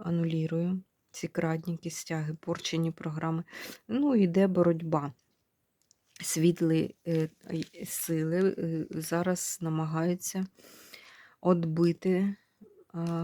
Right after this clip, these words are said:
напад, е, те-, темних. Убираю повністю весь негатив, знімаю всі порчені програми, скиди, переклади, обміни і подміни, остуди, отвороти, мороки,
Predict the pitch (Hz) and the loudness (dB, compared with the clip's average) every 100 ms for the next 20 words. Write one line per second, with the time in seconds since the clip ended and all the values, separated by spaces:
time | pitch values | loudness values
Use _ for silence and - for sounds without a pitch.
0 | 165 - _ 165 165 165 180 180 _ - | -4 -6 _ -2 0 0 -2 -4 _ -20
1 | - _ _ _ 170 160 - - 160 160 | -20 _ _ _ -6 -6 -6 -6 -4 -4
2 | - - 160 156 156 160 - - _ _ | -8 -6 -4 -2 -4 -6 -12 -20 _ _
3 | _ _ _ - - _ _ - _ _ | _ _ _ -20 -20 _ _ -20 _ _
4 | _ _ _ _ _ 175 165 170 165 160 | _ _ _ _ _ -6 2 2 4 0
5 | - 165 165 165 - - 165 160 156 - | -4 -2 0 0 -4 -6 -2 -2 -2 -6
6 | 160 156 - 165 160 170 - - - 160 | -4 -4 -4 -4 -4 -6 -14 -20 -16 -6
7 | 170 165 160 160 165 175 - - - 165 | -2 0 -2 -4 -6 -8 -10 -14 -8 -6
8 | 165 - 170 156 - 156 151 160 165 170 | -4 -6 -6 -6 -4 -6 -4 -4 -2 -2
9 | 170 - - 165 165 160 165 160 - 156 | -6 -10 -12 -10 -10 -8 -6 -8 -8 -10
10 | 160 170 175 170 165 165 160 - 165 160 | -8 -8 -8 -4 -2 -4 -6 -10 -8 -4
11 | 156 160 160 - - 165 170 165 - 175 | -4 -4 -8 -14 -12 -10 -8 -10 -14 -16
12 | 175 - _ 175 165 165 180 - | -14 -16 _ -12 -10 -10 -14 -18